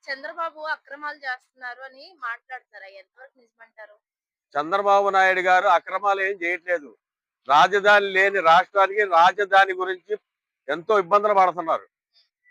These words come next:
Speaker 2: ఆయనగా, ఆయన అనుభవం గలవారు కాబట్టి మేము ఆయనకే ఓటేసి మళ్ళీ ముందుకు తీసుకొచ్చాం. వైసీపీ నుంచి టీడీపీకి వచ్చాం.
Speaker 1: మ్మ్. చంద్రబాబు గారిని కాదని జగన్నే కోరుకుంటున్నారంట, నిజమేనా ఈ పాలన చూసి?
Speaker 2: ఇప్పుడు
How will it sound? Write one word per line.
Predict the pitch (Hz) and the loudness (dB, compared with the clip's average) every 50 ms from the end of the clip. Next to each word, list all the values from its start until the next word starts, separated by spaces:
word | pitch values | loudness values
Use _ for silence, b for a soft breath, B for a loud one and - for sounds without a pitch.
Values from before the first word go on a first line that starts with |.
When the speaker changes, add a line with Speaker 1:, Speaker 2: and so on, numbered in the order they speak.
| _ _ _ - 127 | _ _ _ -2 2
Speaker 2:
ఆయనగా, | 151 175 190 208 208 214 208 196 202 190 | 4 6 6 6 6 4 4 4 6 6
ఆయన | 180 175 185 196 208 208 208 208 208 208 208 220 214 - _ _ _ _ _ _ _ _ _ - | 8 8 8 6 6 4 4 4 4 6 4 4 0 -2 _ _ _ _ _ _ _ _ _ -2
అనుభవం | 127 143 165 185 196 220 214 208 | -2 -2 -2 0 0 2 4 4
గలవారు | 220 208 214 214 214 214 208 208 | 4 4 6 6 6 6 4 4
కాబట్టి | 185 185 180 185 185 196 202 180 _ - 233 247 262 254 _ _ _ _ _ _ - | 4 4 4 4 4 2 0 -2 _ -8 -6 -6 -6 -10 _ _ _ _ _ _ -8
మేము | 147 170 185 202 214 220 | -2 2 2 4 4 6
ఆయనకే | 226 196 175 175 185 202 202 196 226 | 6 6 6 6 6 4 2 0 -2
ఓటేసి | 220 196 190 196 202 202 196 - 202 202 196 175 180 214 247 269 | 0 0 2 0 0 -2 -2 -4 -4 -4 -4 -6 -8 -14 -14 -12
మళ్ళీ | 233 185 185 196 214 202 | -8 -6 -4 -4 -4 -6
ముందుకు | 185 185 190 190 202 | -6 -8 -8 -10 -12
తీసుకొచ్చాం. | 180 190 185 160 - 180 170 _ 180 160 | -10 -10 -12 -10 -8 -12 -10 _ -8 -6
వైసీపీ | 156 160 175 175 _ 196 190 180 190 | -4 -4 -4 -6 _ -16 -10 -8 -8
నుంచి | 185 190 185 220 226 | -8 -8 -12 -16 -18
టీడీపీకి | - 196 202 190 196 202 175 185 165 | -14 -12 -12 -12 -12 -14 -14 -10 -10
వచ్చాం. | 151 139 _ _ - _ _ _ | -10 -12 _ _ -20 _ _ _
Speaker 1:
మ్మ్. | _ _ _ _ _ _ _ _ _ _ _ _ _ _ _ - 277 | _ _ _ _ _ _ _ _ _ _ _ _ _ _ _ -14 -14
చంద్రబాబు | 277 285 320 349 370 359 359 370 | -12 -12 -10 -8 -6 -6 -8 -8
గారిని | 359 359 349 349 349 339 - | -8 -8 -8 -8 -10 -14 -10
కాదని | 311 285 285 285 311 311 320 330 330 330 311 262 | -8 -8 -6 -6 -10 -12 -14 -14 -20 -20 -20 -18
జగన్నే | 302 269 254 277 294 320 339 339 | -18 -16 -16 -16 -16 -14 -14 -14
కోరుకుంటున్నారంట, | - - 294 285 - - 311 294 277 294 277 262 262 247 247 240 | -12 -10 -12 -12 -12 -14 -20 -20 -16 -14 -12 -12 -12 -14 -16 -18
నిజమేనా | 240 233 220 _ 262 294 285 269 269 | -20 -20 -20 _ -14 -12 -10 -8 -8
ఈ | 302 339 311 | -10 -12 -18
పాలన | _ - 247 247 247 254 262 277 269 262 | _ -8 -8 -8 -8 -10 -16 _ _ -20
చూసి? | _ _ _ _ - _ _ _ _ - 131 | _ _ _ _ -20 _ _ _ _ -16 -14
Speaker 2:
ఇప్పుడు | 135 - 175 180 202 214 226 214 185 147 | -10 -6 -2 0 2 4 4 2 0 -2